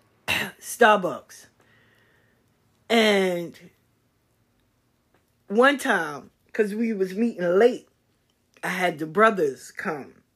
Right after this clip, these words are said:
and just make sure we were good, to make sure, you know, everybody was to their destination.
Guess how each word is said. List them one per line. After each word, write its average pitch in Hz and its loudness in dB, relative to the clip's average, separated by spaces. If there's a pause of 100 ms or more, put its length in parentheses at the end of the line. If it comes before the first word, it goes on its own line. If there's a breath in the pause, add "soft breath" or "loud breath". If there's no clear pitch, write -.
(160)
and 185 -2 (920 soft breath)
just - -4
make 269 -4
sure 254 -6
we 220 -2
were 175 -6
good, 151 -4
to - -14
make 196 0
sure, 180 2 (280 soft breath)
you 233 -6
know, 190 0
everybody 185 2
was 170 -8 (100)
to 202 0
their 175 0
destination. 160 -6